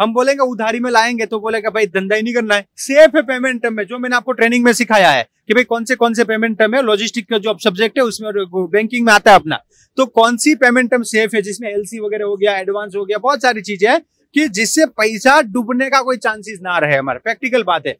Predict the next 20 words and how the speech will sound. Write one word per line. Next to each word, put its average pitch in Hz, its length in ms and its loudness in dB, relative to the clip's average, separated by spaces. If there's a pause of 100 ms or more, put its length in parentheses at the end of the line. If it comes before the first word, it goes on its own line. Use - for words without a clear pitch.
(240)
क्योंकि 247 200 -6
सब 226 260 -6
लोग 277 220 -4
हम 294 160 -6
business 233 500 0
क्यों 277 120 -10
करते 208 260 -2
हैं? 120 100 0 (500)
पैसा 240 300 0
कमाने 247 440 -4
के 269 120 -12
लिए 294 80 -10
business 240 380 -8
करते 226 280 -8
हैं, 277 100 0
पैसा 254 280 -6
डुबाने 233 400 -2
के 208 80 -6
लिए 202 120 2
नहीं। 170 180 -4